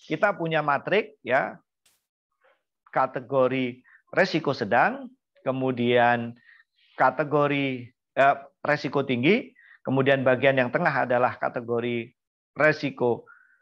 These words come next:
sedang, kemudian bagian yang bawah adalah risiko rendah. Nah, sementara dari kiri ke kanan ini adalah low hazard severity, kemudian medium hazard severity dan high severity ya, high severity.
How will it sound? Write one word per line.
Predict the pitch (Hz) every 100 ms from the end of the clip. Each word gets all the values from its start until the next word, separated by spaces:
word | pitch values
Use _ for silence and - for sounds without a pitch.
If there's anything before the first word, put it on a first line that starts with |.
| _ _ -
sedang, | 127 127 180 214 214
kemudian | 139 131 127 147
bagian | 131 120 123 123
yang | 123 117
bawah | 117 143 131
adalah | 120 117 131 -
risiko | - 110 123 117
rendah. | 107 104 101 - _ - - -
Nah, | 113
sementara | 127 135 131 139 -
dari | 165 143
kiri | 135 131 -
ke |
kanan | - 117 131 196 220
ini | 147 147
adalah | 131 120 113 101 - _ -
low | 147 127
hazard | 131 120 131 -
severity, | - 113 117 113 - 165 262 262 _ _ - -
kemudian | 135 135 127 127
medium | 143 156 143 143
hazard | 127 113 127 120
severity | 117 117 139 160
dan | 127 160 185 - _ _
high | - 127 127
severity | - 110 117 143 151 139 104 -
ya, | 104 123 127
high | 110
severity. | - 98 - 104 98